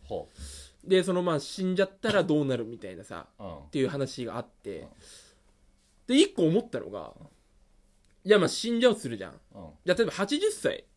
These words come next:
Speaker 1: うん。
Speaker 2: その年齢によるので死んじゃったとして、
Speaker 1: うん。うん。衰弱死。
Speaker 2: そう、衰弱死。
Speaker 1: うん。
Speaker 2: もう病気とかでもない。
Speaker 1: うん。
Speaker 2: 普通に寿命で死んじゃった場合、
Speaker 1: うん。
Speaker 2: こう、まあ、あるとしたらね、
Speaker 1: うん。
Speaker 2: 天国という世界があるとした場合でこれ話すよ。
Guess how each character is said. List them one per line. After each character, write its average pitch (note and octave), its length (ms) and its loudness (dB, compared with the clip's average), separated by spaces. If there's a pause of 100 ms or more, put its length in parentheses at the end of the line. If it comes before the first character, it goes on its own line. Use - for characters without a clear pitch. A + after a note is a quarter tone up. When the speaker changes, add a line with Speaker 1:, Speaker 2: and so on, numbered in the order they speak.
(100)
Speaker 1:
う - 80 -6
ん。 - 40 -8
Speaker 2:
そ D#3+ 120 -2
の C#3 80 2
年 D4 320 0
齢 D4 200 -4
に C#4 140 -6
よ C#4+ 140 0
る D4 260 0 (320)
の A#3+ 140 2
で A3+ 80 0
死 - 240 -6
ん E3 80 0
じ D#3 80 0
ゃ D3+ 40 4
っ D#3 40 -14
た - 200 -4 (540)
と A#2 100 -8
し - 140 -10
て、 A2 300 -6
Speaker 1:
う - 20 -10
ん。 F2+ 60 -8
う - 20 -8
ん。 - 40 -8
衰 - 20 -
弱 E2+ 260 -10
死。 - 220 -20
Speaker 2:
そ D#3+ 140 0
う、 - 20 -4
衰 A#3+ 200 2
弱 G#3+ 240 2
死。 - 160 -12 (120)
Speaker 1:
う - 20 -8
ん。 C#3 40 -4
Speaker 2:
も C3 140 -2
う D#3+ 40 0
病 G#3+ 300 6
気 - 60 -16
と A#3+ 120 2
か C#4+ 80 0
で G2+ 60 -4
も F#2+ 40 -10
な G2 80 -8
い。 - 40 -8
Speaker 1:
う - 20 -8
ん。 - 20 -10
Speaker 2:
普 - 80 -14
通 C#4 300 0
に D4 140 2
寿 F#3+ 140 2
命 C4 220 4
で C4+ 80 2
死 F#3+ 160 -4
ん C#3 60 -4
じ C#3 60 2
ゃ - 20 -4
っ - 40 -8
た B2 120 -6
場 A2 100 -6
合、 G#2 40 -6
Speaker 1:
う - 20 -6
ん。 E3+ 80 -8 (680)
Speaker 2:
こ C4+ 100 -2
う、 - 20 -
ま B3 100 10
あ、 D3 120 4 (840)
あ E4 140 10
る G4+ 140 12
と D#3 100 4
し - 120 -6
た C3 80 -2
ら D#2+ 80 -6
ね、 - 20 -8
Speaker 1:
う - 40 -10
ん。 - 20 -18 (120)
Speaker 2:
天 E4+ 260 6
国 A#3 120 2
と - 160 -4
い E3 80 4
う D#3+ 60 6
世 A3+ 160 4
界 F#3+ 100 4
が C#3+ 140 0
あ C4+ 60 0
る G#4 140 6
と C4+ 120 -6
し - 80 -2
た A3+ 100 4
場 G#3+ 200 4
合 C#4 100 6
で B3+ 80 2
こ A3+ 100 4
れ G3 60 0
話 F#3+ 240 4
す - 160 -12
よ。 - 160 -12